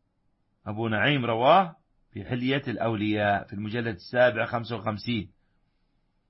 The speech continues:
"البلاء يشتد على المؤمنين بحسب إيمانهم". فعن عائشة رضي الله عنها قالت:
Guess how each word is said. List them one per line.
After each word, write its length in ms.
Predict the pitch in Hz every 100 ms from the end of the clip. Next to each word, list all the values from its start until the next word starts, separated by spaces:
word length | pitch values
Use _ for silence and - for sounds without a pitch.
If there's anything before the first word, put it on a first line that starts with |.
| _ _ _ _ _
"البلاء 420 | 104 92 120 151 151
يشتد 480 | 135 - 180 143
على 220 | 135 139 139
المؤمنين 680 | 131 135 135 156 175 156
بحسب 500 | 131 127 151 151 139
إيمانهم". 800 | 139 131 117 120 120 113 104 80 _ _ _ _ _ _ _ _ _ _ _
فعن 260 | - - 101
عائشة 340 | 104 135 110
رضي 200 | 120 113
الله 160 | 117 120
عنها 600 | 107 127 139 147 127 - _ _ -
قالت: 460 | - 131 151 120